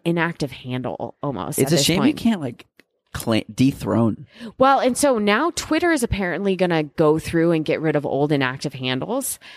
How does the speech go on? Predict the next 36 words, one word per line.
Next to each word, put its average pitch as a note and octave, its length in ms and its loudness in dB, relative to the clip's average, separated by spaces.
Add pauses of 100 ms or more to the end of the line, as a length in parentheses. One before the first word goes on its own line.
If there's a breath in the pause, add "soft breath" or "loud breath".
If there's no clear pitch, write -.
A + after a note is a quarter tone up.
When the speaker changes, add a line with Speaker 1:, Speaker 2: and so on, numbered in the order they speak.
(140 loud breath)
Speaker 1:
And F#3 160 2
so G3 100 4
I F3 80 6
wonder, F#3+ 380 2
maybe E3 440 2
Instagram D#3 460 -2
will C#3+ 80 -2
do C3+ 220 -4
the C3+ 160 0
same C3 400 -2
thing D3 180 -2
at - 140 -6
some C3 200 -4
point. D#3+ 440 -8 (560 soft breath)
Um, C#3+ 400 2
but D3 200 2
now D3+ 200 2
I'm D3 80 0
like, C3 280 0
would B2+ 140 -8
that A#2 160 -4
be C#3 100 -4
weird A#2+ 260 -2
if - 100 -8
I C3 60 -8
change B2 280 -10
my A#2+ 100 -14
handle F2+ 320 -6
at - 120 -10
this - 120 -8
point? - 240 -8
But D#3+ 120 2
it - 20 2
would F3 160 2
be D#3+ 180 2
easier A2+ 480 2